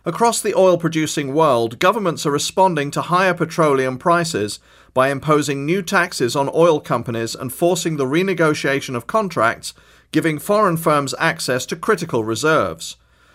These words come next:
According to speakers at the two thousand seven Wharton Economic Summit, such developments augur a new age for the oil business.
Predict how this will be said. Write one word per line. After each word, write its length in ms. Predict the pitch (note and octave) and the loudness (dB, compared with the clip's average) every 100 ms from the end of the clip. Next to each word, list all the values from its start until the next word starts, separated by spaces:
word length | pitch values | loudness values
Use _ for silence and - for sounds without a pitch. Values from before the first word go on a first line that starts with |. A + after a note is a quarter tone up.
| - | -8
According 420 | A#2 D#3 C#3+ C#3+ | -2 2 2 2
to 100 | C3+ | -4
speakers 480 | A#2+ - D#3 D#3 C#3 | -6 -2 0 0 -2
at 100 | D3 | -2
the 60 | B2+ | -4
two 220 | - D#3+ | 0 0
thousand 420 | D#3+ D3 C#3 C#3 | 2 0 0 -4
seven 340 | - D3 C#3 B2+ | 0 0 0 0
Wharton 380 | C#3 C#3 C#3 | 0 0 -2
Economic 540 | B2+ D3+ D3+ C3+ C3 - | -4 -4 0 0 -2 -4
Summit, 460 | - G#3 D#3 - - _ _ | 0 4 4 2 -6 _ _
such 360 | - A#3 G#3 - | -2 -2 0 0
developments 580 | E3+ F#3+ C3+ C#3+ D#3+ E3 | 4 4 4 0 -6 0
augur 360 | E3+ D#3+ D3+ B2+ | 4 4 4 0
a 80 | D3 | 0
new 320 | D#3 F3 E3 | 0 2 2
age 340 | F3 C#3+ A2 | 2 2 0
for 120 | - B2 | -4 -6
the 120 | C3 | 0
oil 220 | C3 A#2 | 2 2
business. 640 | G#2+ D3 D3 F#2 - - | 2 0 -2 -8 -12 -14